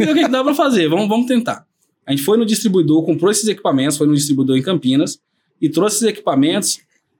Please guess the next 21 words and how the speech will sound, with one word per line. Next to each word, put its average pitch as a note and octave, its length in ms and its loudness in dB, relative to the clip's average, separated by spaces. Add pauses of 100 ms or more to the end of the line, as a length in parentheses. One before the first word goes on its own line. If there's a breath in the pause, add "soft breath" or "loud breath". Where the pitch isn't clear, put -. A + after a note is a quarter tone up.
(160)
e G3 100 0
montou A3+ 400 2
ali G#3 100 2
na G#3 120 0
bancada, F3+ 560 0
mais E3+ 180 0
ou E3+ 60 2
menos D#3+ 260 0
ali, G#3 300 0
cara, G#3+ 180 -2
conseguiu A3+ 480 0
fazer G#3+ 240 0
funcionar G3+ 400 0
basicamente. G#3 400 0
Falei, E3 160 0
"Beleza, F3+ 300 2
agora D3 180 0
vai F3 120 2
funcionar E3+ 360 0
no E3 60 2
condomínio." D3+ 520 0